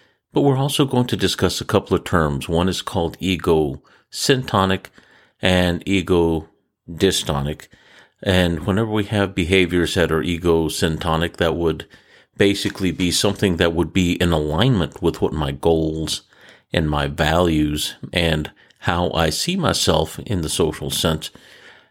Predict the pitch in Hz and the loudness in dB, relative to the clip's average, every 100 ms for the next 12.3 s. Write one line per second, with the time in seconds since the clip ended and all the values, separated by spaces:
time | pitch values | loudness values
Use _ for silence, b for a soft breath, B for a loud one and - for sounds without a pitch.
0 | - 95 92 82 78 78 98 95 92 85 | -4 0 2 0 -2 -4 0 2 2 -2
1 | - 85 82 80 - - - 123 113 101 | -2 0 0 0 -6 -6 0 2 2 0
2 | 82 175 - 101 92 95 - 85 92 82 | 2 0 0 0 2 0 -2 -2 2 2
3 | 80 76 80 80 - 87 78 76 - 78 | 0 -2 -2 -2 0 0 0 -2 -2 -2
4 | 90 B B B B - 92 87 87 90 | -2 B B B B -2 0 0 0 0
5 | - 95 110 92 82 101 92 - 78 - | 0 0 2 2 2 2 2 0 -2 0
6 | 120 92 - 101 82 78 73 71 - _ | 0 0 -6 -2 0 0 0 -4 -10 _
7 | - 92 80 71 73 71 76 73 - 76 | -8 0 0 2 0 0 -2 -2 -4 -4
8 | - - 85 82 B B B - 95 82 | -4 -6 -4 -4 B B B -2 -2 0
9 | 82 90 80 80 - 95 85 80 76 - | 0 2 2 2 -2 0 2 0 -2 -4
10 | 92 90 - 82 - 113 107 85 76 - | -2 -2 0 -2 0 0 2 0 0 -2
11 | 73 - B B B B B - 107 104 | -4 -6 B B B B B -4 2 2
12 | 98 90 | 2 0